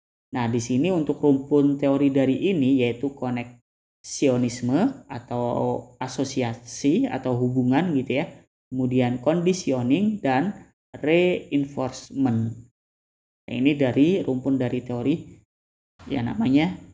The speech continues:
behavioristik. Oke, selanjutnya soal nomor sepuluh. Kemampuan proses berpikir untuk mengoperasikan kaidah-kaidah logika tapi masih terikat dengan objek bersifat konkret merupakan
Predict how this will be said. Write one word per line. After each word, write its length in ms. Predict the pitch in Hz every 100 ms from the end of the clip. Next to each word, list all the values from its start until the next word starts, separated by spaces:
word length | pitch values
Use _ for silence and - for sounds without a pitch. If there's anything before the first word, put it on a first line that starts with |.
| -
behavioristik. 880 | 123 117 135 - 123 120 117 - 135
Oke, 320 | - - 151
selanjutnya 540 | 143 143 143 147 190 202
soal 340 | - 131 147
nomor 240 | 147 131
sepuluh. 560 | 127 - - 135 123 117 -
Kemampuan 480 | 175 170 208 214 208
proses 320 | 180 190 175
berpikir 560 | 143 139 202 202 127
untuk 400 | 131 139 135 135
mengoperasikan 1040 | 139 131 131 131 135 127 - 135 - 156 160
kaidah-kaidah 720 | 135 135 127 131 135 131 131
logika 720 | 131 127 123 127 - 123 139 -
tapi 240 | 135 -
masih 400 | 143 143 143 165
terikat 400 | 156 147 165 165
dengan 240 | 139 139 143 135
objek 400 | 127 147 147 -
bersifat 560 | 123 - 135 135 -
konkret 480 | 131 135 131 123 - _ _ _ _ _
merupakan 480 | - 139 131 131 170